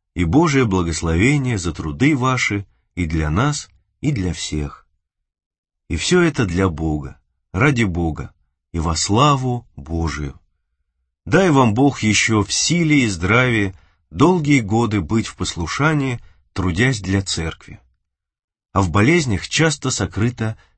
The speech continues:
милость Божия, ибо болезнь восполняет недостачу наших трудов для Бога. За ваших болящих будем молиться, а ваша тревога о них из-за малой преданности Богу. Но подумайте,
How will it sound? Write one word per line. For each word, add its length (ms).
милость 520
Божия, 500
ибо 400
болезнь 560
восполняет 800
недостачу 760
наших 420
трудов 540
для 220
Бога. 500
За 160
ваших 340
болящих 640
будем 300
молиться, 640
а 120
ваша 320
тревога 460
о 60
них 340
из-за 280
малой 440
преданности 680
Богу. 540
Но 120
подумайте, 680